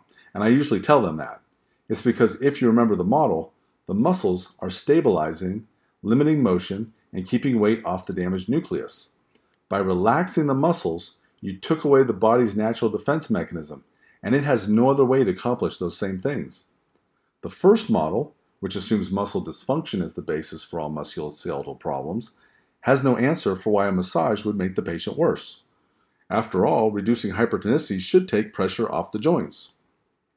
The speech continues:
So let me now tie all this together by bringing the adjustment into the equation.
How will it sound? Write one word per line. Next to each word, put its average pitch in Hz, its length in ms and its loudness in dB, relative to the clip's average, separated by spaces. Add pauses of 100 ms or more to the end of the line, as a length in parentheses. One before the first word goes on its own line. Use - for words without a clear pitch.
(1000)
So - 160 -2
let 185 80 6
me 208 60 4
now 175 160 6
tie 135 220 2
all 113 160 4
this 117 120 0
together 98 340 0
by 95 120 2
bringing 110 300 2
the 98 80 2
adjustment 92 500 -2
into 95 160 -4
the 87 160 -4
equation. - 460 -8